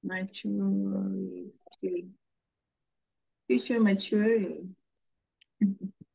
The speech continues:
Tiếng Anh là spiritual maturity. Đó.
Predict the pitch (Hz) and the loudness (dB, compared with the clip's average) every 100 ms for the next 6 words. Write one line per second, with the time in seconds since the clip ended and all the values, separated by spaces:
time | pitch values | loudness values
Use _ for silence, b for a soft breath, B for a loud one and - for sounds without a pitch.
0 | _ _ - 220 254 254 220 214 - 262 | _ _ 6 8 10 10 6 4 2 2
1 | 269 277 226 220 - 240 233 233 220 196 | 4 4 6 4 2 6 8 8 6 0
2 | 196 _ _ _ _ _ _ _ _ _ | -4 _ _ _ _ _ _ _ _ _
3 | _ _ _ _ - 208 254 - | _ _ _ _ 0 6 6 4